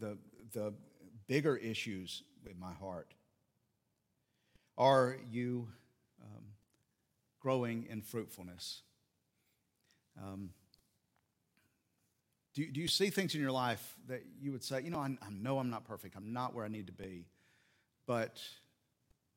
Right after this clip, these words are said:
I don't get as angry as I used to. I'm a lot more patient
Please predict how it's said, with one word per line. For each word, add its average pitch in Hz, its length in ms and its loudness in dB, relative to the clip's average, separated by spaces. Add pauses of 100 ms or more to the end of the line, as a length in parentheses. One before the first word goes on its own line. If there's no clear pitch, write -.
(200)
I 117 60 -2
don't 151 120 0
get 127 120 0
as 123 140 -2
angry 113 260 -2
as 107 100 -8
I 95 60 -10
used 95 300 -8
to. 90 80 -18 (2250)
I'm 139 160 4
a 143 80 4
lot 123 220 0
more 120 160 -2
patient 117 640 -4